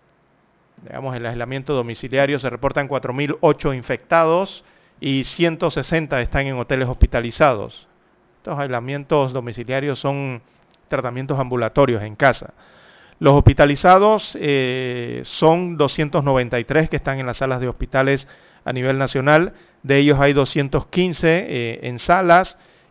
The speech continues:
y setenta y ocho, eh, es el número de pacientes que están en la unidad de cuidados intensivos de los centros hospitalarios nacionales.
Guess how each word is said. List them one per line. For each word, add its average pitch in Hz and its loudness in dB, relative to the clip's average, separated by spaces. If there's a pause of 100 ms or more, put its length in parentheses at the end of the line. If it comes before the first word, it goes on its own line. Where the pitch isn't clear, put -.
y 196 2
setenta 147 0
y 160 6
ocho, 117 2 (180)
eh, 117 -6
es 135 -2
el 139 -2
número 156 2 (500)
de 165 2 (300)
pacientes 165 0
que - -8
están 170 2
en 147 -6
la 127 0
unidad 135 -2
de 135 -4
cuidados 131 -4
intensivos 127 -6 (400)
de 147 -6
los 139 -8
centros 139 -12
hospitalarios 127 -6
nacionales. 131 -8